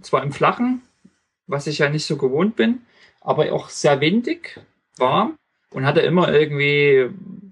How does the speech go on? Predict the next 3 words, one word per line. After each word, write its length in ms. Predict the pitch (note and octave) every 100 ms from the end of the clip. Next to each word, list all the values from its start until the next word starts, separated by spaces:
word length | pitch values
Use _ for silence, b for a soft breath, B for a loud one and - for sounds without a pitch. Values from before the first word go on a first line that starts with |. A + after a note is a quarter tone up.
| - - - - - - - - - _ _ _ _ _ _ _ - - C3+ C#3+ D3 C#3 -
zweiunddreißiger, 1300 | - A2+ A#2 C3 C#3 - B2+ B2 B2 B2 B2 B2 B2 B2+ - _ _ _
zweiunddreißig 680 | - B2 B2+ B2+ B2 B2 - -
halb, 280 | A#2+ B2+